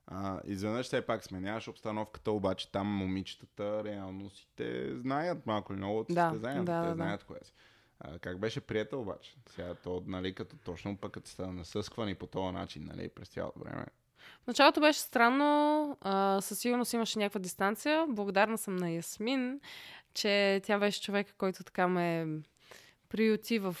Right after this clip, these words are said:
Speaker 2: а, това семейство и с нея много добре си паснахме. Дълги години бяхме и танцови партньори и винаги много добре сме се разбирали в това отношение и даже като бяхме по-малки, се си казахме, нали,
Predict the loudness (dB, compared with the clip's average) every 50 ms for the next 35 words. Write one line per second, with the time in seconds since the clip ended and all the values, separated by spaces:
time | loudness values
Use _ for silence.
0 | 0 2 6 6 6 6 4 4 2 2 2 2 -2 0 2 2 2 2 0 -4
1 | -2 0 0 0 0 -4 -4 -2 2 2 4 4 6 6 4 4 4 2 4 2
2 | 2 2 0 2 6 6 6 6 4 -6 -6 -2 -2 -2 0 2 0 0 -2 -4
3 | -6 -4 -2 0 0 2 2 2 2 2 2 0 0 0 2 0 0 0 -2 -4
4 | -6 -4 -4 -6 -6 -4 0 4 4 4 6 4 2 2 2 2 2 2 2 2
5 | 2 2 0 2 2 2 2 2 0 -2 -4 -4 -2 0 2 2 2 0 -2 -8
6 | -16 -14 -14 -16 -16 -8 -2 -2 0 4 4 6 6 6 4 4 2 4 4 4
7 | 6 6 4 -2 0 0 2 2 2 2 2 4 6 6 6 6 4 2 0 -2
8 | -6 -6 0 2 2 2 2 -2 -2 0 0 2 2 2 0 0 -4 -6 -4 -4
9 | -4 -4 0 2 2 2 2 0 -4 -2 -2 0 2 2 2 2 0